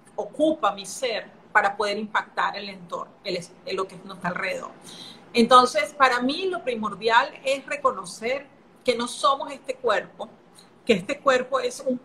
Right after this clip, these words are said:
es como el carro que nos lleva en esta vida, es nuestro templo, es nuestro, nuestro lugar que ocupamos,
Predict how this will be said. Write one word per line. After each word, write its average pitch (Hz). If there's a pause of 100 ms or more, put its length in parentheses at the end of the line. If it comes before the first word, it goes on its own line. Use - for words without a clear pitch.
(120)
es 220
como 254
el 220
carro 226
que 254
nos 202
lleva 214
en 202
esta 208
vida, 240 (480)
es 214
nuestro 240
templo, 240
es 220
nuestro, 214 (120)
nuestro 220 (540)
lugar 233
que -
ocupamos, 220